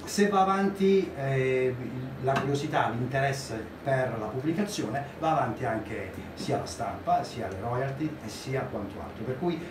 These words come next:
c'è un coinvolgimento generale. Non è più, eh, "sei l'autore, queste sono le mille copie, adesso venditele tu", e non è neanche la major che invece vende solo i titoli che vuole, che vuole.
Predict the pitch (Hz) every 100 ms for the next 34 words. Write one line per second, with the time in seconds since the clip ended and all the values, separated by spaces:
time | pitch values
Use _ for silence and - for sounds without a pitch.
0 | - 151 147 156 180 180 175 175 160 165
1 | 160 151 143 120 123 104 98 - - -
2 | - - 127 135 135 156 123 107 101 98
3 | 123 117 117 117 147 135 107 101 113 131
4 | - 107 117 113 113 117 110 127 117 110
5 | 117 113 113 123 117 110 127 143 190 196
6 | - 143 151 143 143 143 143 143 131 117
7 | 123 123 104 - - 127 120 110 98 -
8 | - - 131 135 117 - 120 107 113 104
9 | 98 - - - - - - - - 135
10 | - -